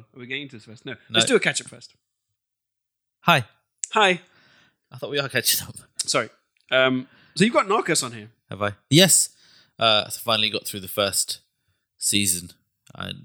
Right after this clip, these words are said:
Speaker 2: very slow, very behind everyone. And
Speaker 1: It's
Speaker 2: it's
Speaker 1: okay, it's probably a better way.
Speaker 2: awesome. That's just what I've been doing.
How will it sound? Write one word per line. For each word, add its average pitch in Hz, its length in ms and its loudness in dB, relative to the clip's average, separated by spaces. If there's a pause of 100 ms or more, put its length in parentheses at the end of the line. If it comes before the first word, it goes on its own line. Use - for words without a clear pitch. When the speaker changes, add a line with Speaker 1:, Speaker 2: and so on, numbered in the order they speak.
Speaker 2:
very 95 220 -4
slow, 95 320 -4
very 95 220 -6
behind 92 340 -8
everyone. 90 360 -14 (200)
And 95 160 -14
Speaker 1:
It's 92 40 -12
Speaker 2:
it's - 100 -10
Speaker 1:
okay, - 80 -8
it's - 80 -20
probably 117 160 -20
a 107 40 -20
better 110 140 -18
way. 113 140 -18
Speaker 2:
awesome. 98 420 -4 (100)
That's - 200 -4
just - 240 -10
what 92 100 -10
I've 87 100 -12
been 85 100 -18
doing. 90 300 -10